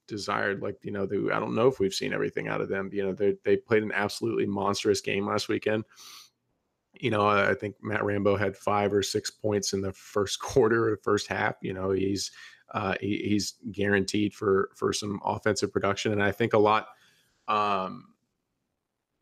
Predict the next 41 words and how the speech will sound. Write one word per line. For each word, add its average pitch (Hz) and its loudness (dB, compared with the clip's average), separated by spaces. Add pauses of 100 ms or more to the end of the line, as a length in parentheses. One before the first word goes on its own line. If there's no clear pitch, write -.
(100)
you 123 -4
know, 104 2
they're 117 2
set, 127 0
you 123 0
know, 110 2
the 113 2
Whip 135 6
Snakes 139 0
settled 123 4
offense, 107 -2 (120)
you 107 -6
know, 101 0
against 104 -2
the 107 0
Archers 98 0
settled 98 0
offense 98 -4
is, 101 -8
is - -8
going 95 -2
to 92 0
be, 95 0 (500)
uh, 95 -8 (260)
you 101 -8
know, 95 -4
kind 98 -4
of - -4 (200)
who 101 2
makes 98 0
better 101 2
decisions, 95 0 (400)
um, 90 -6
ultimately 101 2
over 95 4
the 98 2
course 101 4
of - -10
the 104 0
game. 98 0 (100)
And, 131 4